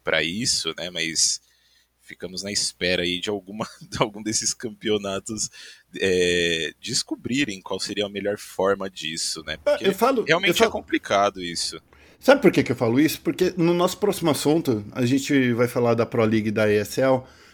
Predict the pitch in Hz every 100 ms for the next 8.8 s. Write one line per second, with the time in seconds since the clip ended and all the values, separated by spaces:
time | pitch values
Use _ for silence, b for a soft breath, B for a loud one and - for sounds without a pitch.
0 | _ 107 110 107 107 110 - 123 131 139
1 | 160 160 135 127 156 151 113 - 120 117
2 | 127 123 120 131 - - 131 139 143 -
3 | 143 127 127 113 117 113 110 117 - 135
4 | 135 127 123 113 - 143 151 B B B
5 | B 135 160 156 139 147 170 185 - _
6 | 143 139 170 196 185 - - - 156 156
7 | 151 143 123 143 151 143 143 151 - 127
8 | 110 104 _ _ _ 110 110 113